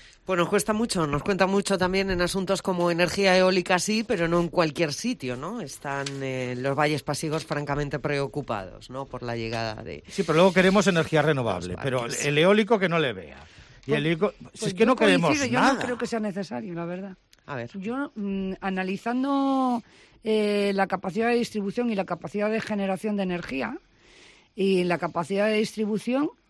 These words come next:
Speaker 3: mm, se puede generar o no. A lo mejor lo que hay, claro, porque si todas las comunidades autónomas y todos los territorios generamos energía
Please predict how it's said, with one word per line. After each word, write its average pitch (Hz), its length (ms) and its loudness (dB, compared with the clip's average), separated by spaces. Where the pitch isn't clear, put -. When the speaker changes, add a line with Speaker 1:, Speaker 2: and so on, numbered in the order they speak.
Speaker 3:
mm, 175 680 -2
se - 240 -4
puede 202 320 0
generar 208 480 0
o 160 160 -2
no. 170 280 2
A 170 60 -2
lo 180 60 0
mejor 180 220 0
lo 254 140 2
que 220 100 0
hay, 202 120 4
claro, 175 340 -2
porque 175 640 -2
si 185 240 -2
todas 240 360 0
las 240 460 0
comunidades 208 680 2
autónomas 196 540 -2
y 170 80 -8
todos 196 240 -2
los 196 140 -4
territorios 185 720 -4
generamos 190 580 2
energía 196 640 0